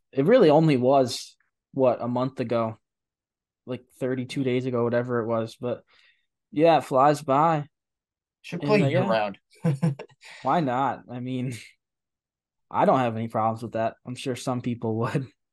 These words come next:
Speaker 1: <laughs> Maybe the people playing, but
Speaker 2: <laughs>
Speaker 1: I think that'll do it here. Episode fifty, the Big Five oh.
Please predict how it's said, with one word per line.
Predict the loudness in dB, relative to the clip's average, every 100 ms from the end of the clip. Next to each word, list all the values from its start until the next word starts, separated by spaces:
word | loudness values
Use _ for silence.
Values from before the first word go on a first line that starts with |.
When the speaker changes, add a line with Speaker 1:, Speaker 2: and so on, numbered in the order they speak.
| _
Speaker 1:
<laughs> | _ _ _ -2
Maybe | 0 0
the | -2
people | -6 -6 -6
playing, | 0 2 2 0 -4
but | -2 0 0 -4 -18 -20 _ -6
Speaker 2:
<laughs> |
Speaker 1:
I | -2 -2 -4 -8 -10 -16 -18 -20 _ _ _ _ _ _ -6 -4
think | 2
that'll | 4 4 4
do | 2 2
it |
here. | 2 2 2
Episode | 0 -4 -6 -4
fifty, | -2 -2 -2 -6
the | -4
Big | -4 -6
Five | -4 -2 -2 -2
oh. | -2 -2 -4